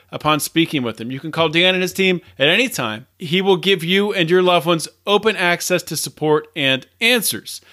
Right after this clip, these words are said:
Now, Dan and his team will assist you with the following aspects of the process: narrative letters to the judge, character reference letters, R dap qualifications, prison designation, online reputation management,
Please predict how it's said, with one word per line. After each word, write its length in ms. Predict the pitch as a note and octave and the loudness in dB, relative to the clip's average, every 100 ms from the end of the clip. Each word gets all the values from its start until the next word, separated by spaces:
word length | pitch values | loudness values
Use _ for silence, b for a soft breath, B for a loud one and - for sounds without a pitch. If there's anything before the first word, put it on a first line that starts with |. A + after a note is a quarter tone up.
| b b | b b
Now, 220 | G3+ G3 | 0 0
Dan 320 | C3 E3+ F#3+ G#3+ | 0 2 2 2
and 100 | G3 | 0
his 140 | F#3+ | 0
team 200 | - G3+ | 0 0
will 140 | F3 | 2
assist 400 | D#3 - F#3+ - | 0 0 -2 -2
you 240 | E3 D#3 C#3+ b b _ | 2 0 0 b b _
with 180 | D#3+ D#3 | -6 -4
the 80 | |
following 540 | D3+ - F3 F3 E3+ D#3+ | -4 2 2 4 2 2
aspects 520 | D#3 D3 - D3 - | 0 0 -2 -2 -2
of 120 | A#2+ | -8
the 40 | A#2 | -8
process: 640 | - A2+ G#2+ - - - | -4 -4 -4 -10 -10 -8
narrative 440 | C3+ F3+ F#3+ F3 | 0 2 4 2
letters 320 | E3+ E3+ D#3+ - | 2 2 0 -4
to 100 | C#3 | -6
the 140 | C3+ | -4
judge, 420 | C3 C3+ C3 - B B _ | 0 2 2 -4 B B _
character 400 | F3+ F3+ - D#3 | 4 4 2 2
reference 440 | D#3 D3 D#3 C3 | 2 2 -4 0
letters, 340 | D3 C#3 C3 - | 2 2 -2 0
R 140 | E3 | 2
dap 240 | E3 D#3+ - | 4 2 2
qualifications, 840 | D3 B2 C3 - F#3 E3+ E3+ D3 B B B _ | 2 2 -2 0 2 2 -4 -6 B B B _
prison 320 | F#3+ F#3 F#3+ | 2 2 2
designation, 640 | F3 D3+ C#3+ D3+ D#3 - D#3 | 2 2 0 0 2 -2 0
online 380 | E3+ F3 D#3+ | 2 2 2
reputation 600 | D#3 D3 C#3 D#3 D3+ C#3+ | 2 -2 -2 -4 -2 -4
management, 600 | C#3 C#3+ C#3 - C#3+ B2+ | 0 2 0 -4 -6 -6